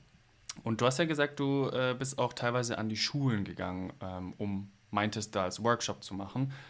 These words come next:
Das ist ja dann nochmal ein anderes Setting als in der Computerspielschule, wo, ich sag jetzt mal, alle Computer sind vorbereitet, äh,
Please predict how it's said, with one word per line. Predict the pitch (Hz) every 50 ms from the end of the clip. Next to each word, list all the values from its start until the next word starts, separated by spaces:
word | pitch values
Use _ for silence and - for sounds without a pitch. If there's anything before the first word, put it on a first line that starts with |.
| -
Das | - 117 107
ist | 123 117 135
ja | 127
dann | 120 127 123
nochmal | 131 120 117 120 113 113
ein | -
anderes | 113 117 120 110 113 107 -
Setting | - 113 110 - 120 110 104
als | 104 104 107 107 - - - -
in | - - 104
der | 104 104
Computerspielschule, | - 107 104 113 117 113 107 - - 107 - - 113 107 107 101 101
wo, | 101 98 98 101 101 101 - - -
ich | - 110 -
sag | - 117 113 -
jetzt | 123 - -
mal, | - 107 104 95
alle | - 104 107 104
Computer | - 107 104 113 113 107 101
sind | 98 98 98
vorbereitet, | - 147 147 143 127 120 117 117 113 120 117 113 113 - - - - -
äh, | 98 95 95 98 95 98